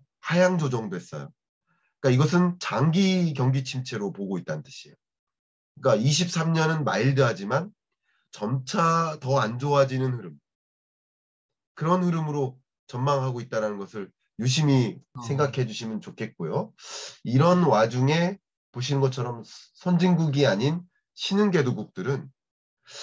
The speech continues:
Speaker 1: 오히려 반등한다라는
Speaker 2: 어.
Speaker 1: 것도 좀 주목해 주시면 좋겠습니다. 이게 무슨 말이냐?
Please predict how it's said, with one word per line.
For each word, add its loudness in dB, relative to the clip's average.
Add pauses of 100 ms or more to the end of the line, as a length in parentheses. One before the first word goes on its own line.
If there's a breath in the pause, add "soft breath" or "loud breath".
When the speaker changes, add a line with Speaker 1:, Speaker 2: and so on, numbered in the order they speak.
(140 loud breath)
Speaker 1:
오히려 4
반등한다라는 -2 (240)
Speaker 2:
어. -2
Speaker 1:
것도 -2
좀 -2
주목해 0
주시면 -4
좋겠습니다. -12 (240)
이게 0
무슨 -2
말이냐? 0